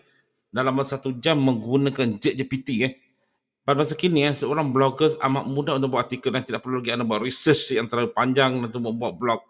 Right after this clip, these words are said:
eh. Dengan menggunakan A I teknologi yang kini tengah meletup pada tahun dua puluh tiga ini, anda mampu untuk membuat beberapa artikel dalam masa yang mudah saja. Cuma anda kena update,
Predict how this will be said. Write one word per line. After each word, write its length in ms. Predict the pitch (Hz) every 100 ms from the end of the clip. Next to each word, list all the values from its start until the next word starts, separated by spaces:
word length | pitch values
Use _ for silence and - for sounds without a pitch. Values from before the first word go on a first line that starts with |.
| -
eh. 160 | 160 - _ _ _ _ -
Dengan 320 | 127 139 139
menggunakan 480 | 139 135 139 143 147
A 480 | - 160 151 - 165
I 80 | 147
teknologi 800 | 135 127 135 131 160 180 175 139
yang 240 | 131 127
kini 240 | 131 135
tengah 240 | 135 117 117
meletup 400 | 113 127 - -
pada 160 | 117
tahun 160 | 123 113
dua 0 |
puluh 100 | 107 110
tiga 80 |
ini, 480 | 107 127 185 214 208 - _ _ _
anda 320 | - 139 160
mampu 640 | 151 147 151 151 175 180 156
untuk 160 | 139
membuat 480 | 135 139 147 143 -
beberapa 320 | 131 147 131
artikel 720 | 95 135 139 131 - 160 156 151
dalam 240 | 131 127
masa 320 | 131 131 139
yang 160 | 131 127
mudah 240 | 135 135
saja. 400 | - 113 107 98 _ _ _
Cuma 400 | - 151 151 160
anda 240 | - 143 139
kena 320 | 135 131 - -
update, 400 | 117 120 139